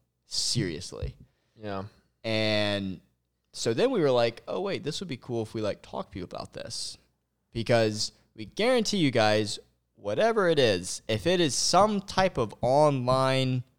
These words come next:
Speaker 2: Business in general.
Speaker 1: wha-, whatever. Whatever it is, anything online,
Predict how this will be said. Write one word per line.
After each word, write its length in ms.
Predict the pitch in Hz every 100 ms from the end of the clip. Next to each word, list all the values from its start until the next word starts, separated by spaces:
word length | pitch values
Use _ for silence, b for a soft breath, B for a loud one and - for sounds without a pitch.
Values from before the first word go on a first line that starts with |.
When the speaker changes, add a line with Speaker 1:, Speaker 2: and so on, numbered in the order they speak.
| _ _ _
Speaker 2:
Business 380 | 113 110 117 -
in 160 | 151
general. 320 | 156 175 147 -
Speaker 1:
wha-, 120 | 165
whatever. 600 | 165 190 160 139 104 85 117
Whatever 480 | 147 220 311 339 311
it 140 | 277
is, 320 | 226 127 95 -
anything 420 | 294 339 277 240
online, 600 | 226 190 156 139 98 85